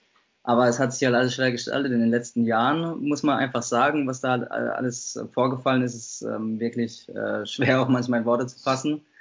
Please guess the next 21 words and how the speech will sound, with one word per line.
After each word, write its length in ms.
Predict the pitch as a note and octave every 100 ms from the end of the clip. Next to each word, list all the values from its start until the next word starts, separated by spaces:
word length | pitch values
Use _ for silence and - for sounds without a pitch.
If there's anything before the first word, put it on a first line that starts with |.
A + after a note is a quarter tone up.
| - - - -
Ähm, 540 | A#2 A#2 A#2 A#2+ A#2+ B2
jetzt 140 | B2
hat 120 | C#3
man 80 | C#3+
aber 200 | C#3 C3
wirklich 260 | C#3+ C3 -
gemerkt, 300 | B2+ C3+ C3
dass 100 | -
Ferrari 320 | C3 C3 C3+
halt 200 | C3 B2
wirklich 300 | C3 B2+ B2+
einen 140 | A#2
Cut 220 | - A#2+
machen 280 | B2 C3 D#3+
wollte. 360 | D3+ D#3+ F3+ G#3+ _ _ _ _ _
Jetzt 120 | A#2+ C3+
halt 120 | C3
mit 100 | B2
Carlos 300 | C#3 B2+ A#2+
Sainz 240 | C3 B2+
auch, 200 | B2 A2